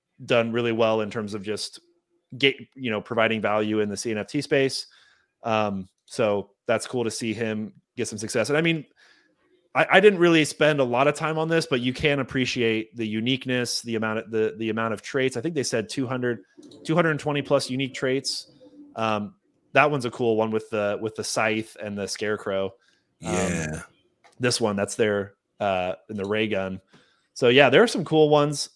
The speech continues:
Speaker 1: Uh, let's see. Let's do, let's do the unique test on the floor.
Speaker 2: <laughs>
Speaker 1: So it looks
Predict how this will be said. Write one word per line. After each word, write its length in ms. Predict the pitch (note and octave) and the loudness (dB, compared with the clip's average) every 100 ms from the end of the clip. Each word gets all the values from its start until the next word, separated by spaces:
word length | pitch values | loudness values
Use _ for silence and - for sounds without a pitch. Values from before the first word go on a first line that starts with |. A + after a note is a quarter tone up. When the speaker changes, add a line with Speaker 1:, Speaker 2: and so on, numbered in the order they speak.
| - | -10
Speaker 1:
Uh, 220 | B2 B2+ | -8 -4
let's 200 | C3 D#3 | -2 -2
see. 440 | - D3+ B2 G2+ G2+ _ _ _ _ _ _ | -2 -2 -2 -2 -6 _ _ _ _ _ _
Let's 140 | C3+ B2+ | -6 -2
do, 140 | D#3+ | 0
let's 140 | D3 C#3+ | 0 0
do 160 | G3 | 0
the 100 | F3+ | 0
unique 500 | E3+ D3+ C#3+ D3+ D3 | 0 0 0 0 -2
test 500 | - A#2+ G2+ - - - - - - - _ _ - | -2 0 0 -4 -10 -16 -20 -20 -20 -20 _ _ -2
on 180 | B2 B2+ | 2 2
the 60 | A#2+ | 2
floor. 540 | A2 B2 A2+ G#2 G#2+ - | 2 4 6 4 0 -6
Speaker 2:
<laughs> 40 | - - - | -18 -18 -12
Speaker 1:
So 480 | - B2+ B2+ B2+ B2+ - _ _ _ _ - _ | -2 4 6 6 4 -2 _ _ _ _ -20 _
it 160 | C#3+ C#3 | 0 0
looks 480 | C3+ D3+ G#3 G#3+ | 2 4 4 2